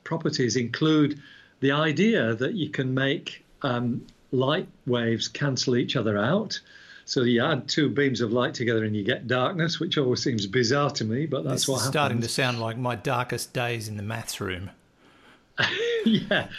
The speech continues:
Speaker 1: well, there's a bit of maths in it. Yeah, there is a bit of maths. Um, but interferometry is actually a technique. It, it is a fairly well-established technique, but it hasn't really, I don't think, yet lived up to its,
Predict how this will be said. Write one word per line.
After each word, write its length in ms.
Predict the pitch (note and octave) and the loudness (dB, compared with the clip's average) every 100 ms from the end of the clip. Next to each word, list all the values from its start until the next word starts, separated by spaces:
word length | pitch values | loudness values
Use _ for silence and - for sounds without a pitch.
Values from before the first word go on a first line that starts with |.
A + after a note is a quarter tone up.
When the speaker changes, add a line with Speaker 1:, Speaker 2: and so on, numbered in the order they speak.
| - | -2
Speaker 1:
well, 140 | F#3+ | 2
there's 140 | F#3+ D3+ | 2 2
a 60 | |
bit 180 | F3 G#3 | 2 2
of 80 | D#3+ | 2
maths 320 | C3 A2+ - | 0 -2 -4
in 100 | A2 | -6
it. 180 | G#2 - - | -6 -8 -2
Yeah, 220 | A#2 C3 - | 2 4 2
there 140 | D#3+ D3+ | 0 2
is 80 | D3 | 2
a 60 | A2 | 0
bit 120 | G#2 | -2
of 60 | G2 | -4
maths. 800 | G2 F#2 _ - - - - - | -8 -10 _ -14 -8 -6 -8 -2
Um, 380 | D#3+ C#3+ D3+ - | 0 2 2 0
but 240 | D3 F3+ F3+ | 0 0 0
interferometry 880 | G3+ F#3+ E3 F3 F3 D3+ D3+ D3 E3+ | 0 0 0 0 0 0 2 2 2
is 120 | C#3 | 0
actually 320 | D#3 F3+ D3+ | -2 -2 -2
a 40 | C#3 | -2
technique. 500 | D3+ D3+ C3+ C#3+ E3 | -2 -2 0 0 0
It, 140 | F#3 | 0
it 160 | A#3 G3+ | 2 2
is 160 | G#3 | 4
a 80 | F#3 | 2
fairly 400 | E3+ C#4+ D4 G3+ | 0 0 4 4
well-established 720 | D#3 C3+ A#2+ - D3 C#3+ - | 4 2 0 -2 0 0 -2
technique, 360 | - C#3+ A2+ B2+ | -4 -4 -4 -4
but 140 | B2+ | -2
it 100 | D3+ | -2
hasn't 480 | - F3+ E3 G3+ - - - - _ - | -2 -2 0 0 -4 -12 -12 -14 _ 2
really, 420 | D3+ E3 C#3 A2+ | 4 6 4 2
I 180 | - D3 | 0 0
don't 160 | C#3+ - | -2 -4
think, 220 | B2 F3+ | -4 0
yet 320 | C3+ B2 - | 0 0 0
lived 260 | C#3 A2+ A#2+ | 0 0 0
up 160 | C#3 - | -2 -2
to 280 | B2+ A#2 A2 - - | 0 0 -4 -12 -6
its, 400 | C#3 C3+ - - | -4 -2 -4 -6